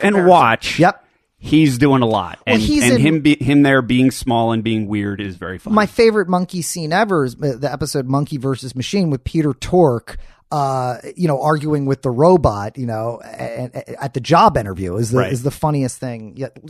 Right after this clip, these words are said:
Speaker 2: Peter, this is no, there's no disrespect to Peter Tork, but if you're
Speaker 1: Right.
Speaker 2: making me pick my favorite monkey, it's not Peter Tork.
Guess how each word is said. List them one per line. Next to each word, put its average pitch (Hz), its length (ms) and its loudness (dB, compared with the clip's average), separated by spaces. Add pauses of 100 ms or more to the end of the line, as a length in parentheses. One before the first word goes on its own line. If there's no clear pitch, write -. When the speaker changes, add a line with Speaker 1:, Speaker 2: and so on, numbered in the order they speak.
Speaker 2:
Peter, 214 280 -4 (560)
this 233 240 2
is 185 120 -2
no, 277 200 6
there's 262 220 -2
no 311 220 2
disrespect 208 580 -2
to - 60 -16
Peter 120 240 -2
Tork, 110 240 0
but 127 80 2
if 135 80 0
you're 151 80 2
Speaker 1:
Right. 160 100 6
Speaker 2:
making 214 340 4
me 170 120 -4
pick - 320 -4
my 120 140 -6
favorite 107 480 -6 (200)
monkey, 127 600 -2 (280)
it's 110 200 -6
not 113 180 -2
Peter 92 220 -10
Tork. - 440 -4